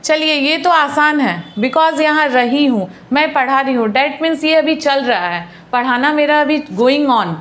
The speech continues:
चल रहा है। तो ये सीधा सीधा इसमें हम पहचान ले रहे हैं कि अभी ये हो रहा है, अभी ये present time पे हो रहा है। तो ये tense क्या होता है, हमारा Time से relate होता है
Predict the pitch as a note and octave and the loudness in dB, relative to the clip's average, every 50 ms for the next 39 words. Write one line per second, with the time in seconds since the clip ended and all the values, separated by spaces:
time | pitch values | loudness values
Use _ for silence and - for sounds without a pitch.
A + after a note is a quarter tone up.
0 | - - - - - - - - - - C#4 C#4+ C#4+ C#4+ B3+ B3+ G#3+ F#3+ F#3 F3+ | -10 -18 -20 -20 -20 -20 -20 -12 -4 -2 0 0 0 0 0 0 0 -2 -2 -6
1 | E3+ E3+ - - - - - D4+ D4+ D4 D#4 E4 D#4+ D#4+ D#4+ D4+ C4 D4+ F4 F4+ | -6 -8 -12 -20 -14 -6 -2 0 2 2 2 0 0 0 0 2 2 2 2 2
2 | F4+ F4 D#4+ D4 E4 E4 D#4+ E4 - E4 E4+ E4+ E4 D#4+ D#4+ D4+ C#4 C#4 C#4 D4+ | 2 2 2 2 2 0 0 -4 -2 0 0 0 0 0 0 0 0 0 0 0
3 | D#4 D#4+ E4 E4+ E4+ E4 E4 E4 E4 E4 D#4+ D#4+ F4 F#4+ F#4+ - - - - - | 0 0 0 0 0 0 2 2 2 0 2 2 0 0 -2 -4 -12 -18 -20 -18
4 | - - C#4+ D#4 D#4 C#4+ B3+ C#4 D#4+ E4 D#4+ D#4+ E4+ F4 D#4+ A3+ F#3+ A#3 B3+ C#4 | -8 -2 0 2 2 2 2 2 2 2 2 2 2 2 0 2 2 4 4 4
5 | C4+ A#3+ G#3+ F#3 F#3+ G#3 G#3+ G#3 G3+ G3 E3+ D#3 - - - - - - - - | 4 2 0 0 0 0 0 0 0 -2 -2 -4 -6 -12 -20 -20 -20 -20 -18 -8
6 | - - A3+ G#3+ D4 D#4+ D#4 D#4+ E4+ E4+ E4 - - - - C4+ D4 D4 C#4 C#4 | -4 -4 0 0 0 2 2 2 0 0 -2 -4 -6 -4 0 2 2 2 2 0
7 | G4 G#4 G#4 F#4 - F4 C#4+ C4+ C#4 C#4+ C4+ C#4+ C#4+ C#4+ B3+ A3+ A3 A3 G3+ F#3+ | 0 0 -2 -2 -2 -2 -2 0 -2 -2 -2 0 0 0 2 2 0 0 0 -2
8 | E3 D#3+ F3+ F3+ E3 D#3 D#3 D#3+ E3 - - - - - - - - - - - | -2 -4 -4 -4 -4 -6 -8 -10 -10 -18 -20 -20 -20 -20 -20 -20 -20 -18 -8 -2
9 | - F4 E4 E4 F4+ G4+ G5+ - - - - - - - G3+ G#3+ C#4+ D#4+ F4 F4 | 0 0 2 2 0 0 -2 -4 -14 -18 -20 -14 -6 -4 -2 0 0 0 0 -2
10 | - - - D4+ D4+ E4 F4+ G4+ G4 - - - - G#4 G4+ F#4+ F4 F#4 F#4 F#4 | -4 -6 -2 0 0 0 0 -2 -4 -6 -4 -2 0 2 2 2 0 -2 -2 0
11 | F#4 F4 F4 F#4 F#4 F4+ F4+ F4 E4+ E4+ E4+ D#4 E4 F4 G4+ G4+ - - - - | 0 0 2 2 0 0 0 0 2 2 2 2 2 0 0 -4 -8 -16 -20 -20
12 | - - - C#4+ C#4 C4+ C#4 D#4 F4 F4+ F4+ - F#4+ F#4 E4 E4+ D#4 D4+ D#4 E4 | -16 -8 -4 -4 -2 -2 -2 -2 -2 -2 0 0 0 0 2 2 2 2 2 2
13 | - E4+ E4 D#4 D#4+ E4 D#4+ D#4+ D#4+ D4+ D4+ D#4+ | 2 0 0 0 2 2 2 2 2 2 0 0